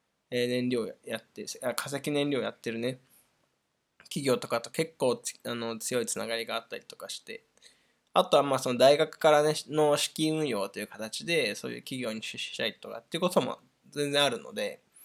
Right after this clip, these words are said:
あの、まあ、あの、結構そういう、まあ、技術開発とかによって、一応この、今も成り立ってるっていうようなことはあります。で、まあまあまあ、この、これはね、まあそのエロイとはちょっとまた別の話なんですけど、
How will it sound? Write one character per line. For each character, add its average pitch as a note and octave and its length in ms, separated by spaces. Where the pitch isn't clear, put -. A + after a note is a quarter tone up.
あ B2 220
の、 A#2 360
ま A#2 360
あ、 A#2 140
あ A2 60
の、 G#2+ 120
結 - 180
構 G#2+ 120
そ C3+ 140
う - 20
い B2 100
う、 B2 40
ま C#3+ 100
あ、 B2+ 40
技 D3 140
術 D3 200
開 D#3 180
発 C#3+ 200
と - 60
か C3 120
に B2+ 80
よ C3 80
っ - 20
て、 C3 520
一 B2 280
応 A2+ 140
こ A2+ 160
の、 G2+ 280
今 A2 220
も G2 100
成 B2 160
り A#2+ 60
立 - 140
っ - 20
て A2+ 80
る G#2 80
っ - 20
て - 200
い - 20
う E3 40
よ D3+ 80
う B2 40
な - 20
こ - 180
と G#2+ 120
は - 160
あ - 100
り G#2+ 120
ま F#2 180
す。 - 180
で、 G#3 100
ま G#3 100
あ G#3 40
ま F3+ 140
あ - 20
ま D#3+ 120
あ、 C#3+ 40
こ - 140
の、 D#3 160
こ E3 140
れ F3+ 260
は F3+ 160
ね、 F3+ 140
ま C#3+ 120
あ C3 40
そ C#3 120
の C3+ 100
エ C#3+ 80
ロ C3+ 120
イ A#2 60
と A2+ 120
は A2+ 60
ち D3+ 100
ょ C#3+ 40
っ - 40
と B2+ 80
ま A#2 120
た - 100
別 A#2 220
の A#2 60
話 B2 260
な A#2 80
ん G#2+ 100
で G2+ 60
す - 80
け - 80
ど、 C#3 320